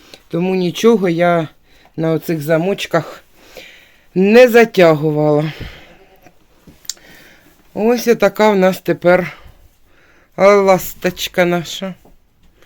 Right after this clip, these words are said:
Ввечері поколю ще про глистогоню Барбі і Мірусю. Ой, господи, Мірусю. Барбі і Ладусю.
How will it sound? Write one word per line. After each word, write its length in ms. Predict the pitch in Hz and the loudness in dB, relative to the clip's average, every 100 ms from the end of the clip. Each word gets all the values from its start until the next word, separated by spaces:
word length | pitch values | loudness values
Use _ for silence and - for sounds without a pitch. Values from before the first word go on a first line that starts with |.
| _ _ _ _ _ _ _ _ _ _ _ - | _ _ _ _ _ _ _ _ _ _ _ -14
Ввечері 720 | 165 175 185 - 185 170 170 - | -6 -2 -2 -2 -2 -2 -4 -8
поколю 440 | - 165 175 175 165 | -10 -6 -4 -4 -6
ще 300 | - - 160 _ _ - - | -10 -12 -14 _ _ -20 -16
про 180 | - 165 | -2 -2
глистогоню 960 | 151 160 156 180 180 226 269 202 170 156 - - - - - | -2 -6 -6 -4 -2 -2 -2 0 -2 -4 -12 -18 -20 -20 -10
Барбі 600 | 160 190 202 147 170 170 - | 0 2 2 -2 -4 -6 -8
і 340 | 175 165 165 156 _ - _ _ _ _ _ _ - _ _ | -8 -6 -6 -8 _ -20 _ _ _ _ _ _ -20 _ _
Мірусю. 640 | 160 170 156 151 - 156 151 - - - - _ _ _ _ _ _ _ _ _ _ - | -4 -2 -2 -4 -10 -12 -12 -14 -18 -18 -20 _ _ _ _ _ _ _ _ _ _ -4
Ой, 200 | 156 127 | -2 -2
господи, 480 | 151 175 - 135 | -4 -8 -10 -10
Мірусю. 500 | 135 139 139 - - - _ _ _ _ - _ - | -8 -8 -8 -14 -20 -20 _ _ _ _ -20 _ -4
Барбі 420 | 190 214 190 175 | 2 2 2 0
і 40 | |
Ладусю. 640 | 180 180 147 139 - - | 2 2 0 -6 -10 -16